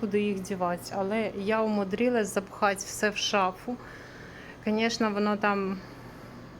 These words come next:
дуже його багато. І я просто не мала сил, щоб його досконально перебирати. Ну, я його переберу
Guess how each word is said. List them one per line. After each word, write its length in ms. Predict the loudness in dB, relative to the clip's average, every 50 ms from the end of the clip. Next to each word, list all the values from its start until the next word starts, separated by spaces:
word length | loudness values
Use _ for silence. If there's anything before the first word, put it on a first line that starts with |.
| -16 -14 -10
дуже 520 | -6 -4 0 2 4 4 4 4 4 4
його 200 | 2 2 2 0 0 0
багато. 420 | 0 0 0 -2 -4 -4 -8 -8 -8 -10 -12 -12 -12 -12 -12 -12 -6 -2
І 80 | 4 6
я 120 | 6 6
просто 580 | 6 6 4 4 4 4 4 6 6 6 6 4
не 180 | 4 4 6
мала 300 | 6 6 6 6 4 2
сил, 320 | 2 0 2 4 4 4 4
щоб 220 | 2 0 0 0
його 320 | 0 0 2 2 2 2 2
досконально 680 | 0 -4 -6 0 2 2 4 4 4 4 4 4 2 2 2
перебирати. 520 | 2 2 2 4 4 4 4 4 2 2 2
Ну, 100 | 2 4
я 180 | 6 6 6
його 180 | 6 4 4 0
переберу 720 | 2 2 4 4 4 4 4 2 2 2 2 2 2 0